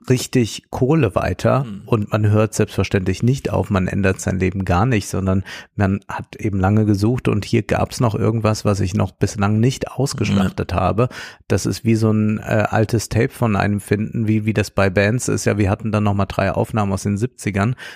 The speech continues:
Speaker 1: da machen wir nochmal eine C D
Speaker 2: Mhm.
Speaker 1: draus. So ist das eigentlich hier, das findet hier statt. Und dann wird sie als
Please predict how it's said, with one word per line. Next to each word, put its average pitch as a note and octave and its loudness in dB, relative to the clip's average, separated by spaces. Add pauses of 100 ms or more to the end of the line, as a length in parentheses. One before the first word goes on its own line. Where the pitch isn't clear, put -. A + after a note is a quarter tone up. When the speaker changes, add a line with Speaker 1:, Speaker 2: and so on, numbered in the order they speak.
Speaker 1:
da G#2+ 0
machen G#2 2
wir G#2+ 4
nochmal G#2 2
eine F#2+ 0
C - 0
D - 4 (160)
Speaker 2:
Mhm. F#2+ 2
Speaker 1:
draus. G#2 0 (260)
So A2+ 2
ist - -4
das G#2+ 0
eigentlich F#2+ -2
hier, A2 0
das A2 0
findet G#2+ -2
hier G2+ 0
statt. - -2 (420)
Und G2+ 0
dann A2 2
wird G#2 -2
sie G#2+ 0 (320)
als - -4